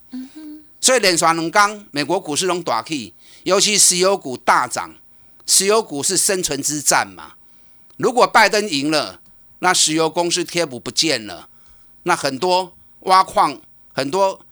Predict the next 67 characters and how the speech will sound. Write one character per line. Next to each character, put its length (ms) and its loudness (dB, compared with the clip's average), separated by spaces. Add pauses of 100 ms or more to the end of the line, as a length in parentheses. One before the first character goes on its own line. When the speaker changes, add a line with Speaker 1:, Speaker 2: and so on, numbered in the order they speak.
(120)
Speaker 2:
石 220 0
油 200 2
业 160 2
的 120 0
人 180 -2
可 160 -8
能 220 -4 (280)
都 100 0
没 200 -6
头 180 -4
路 160 -4
去 220 -10
了 80 -6
嘛。 240 -12 (400)
所 100 -2
以 40 -2
这 100 0
个 80 4
时 100 2
候， 120 2
石 180 2
油 180 2
业 300 0 (200)
一 60 -2
定 220 -4
要 340 4 (140)
帮 380 2
川 200 -2
普 200 -10
造 280 -2
势 280 -6
嘛。 160 -16
Speaker 1:
嗯 160 -12
哼， 200 -16
嗯 100 -18
哼。 60 -
Speaker 2:
那 140 0
石 160 4
油 180 4
业 140 4
都 140 2
是 180 -4 (220)
大 200 6
型 240 -4
公 300 -2
司， 300 -4 (360)
都 140 0
是 140 -4 (120)
道 200 4
琼 200 -4
成 200 -4
分 240 -4
股， 260 -14 (220)
石 160 0
油 160 4
业 180 2
一 120 -10 (100)
涨， 320 0 (480)
整 120 -2
个 60 0
道 240 2
琼 320 -2
跑 180 -6
得 120 -6
就 100 -8
更 280 -8
快 500 -6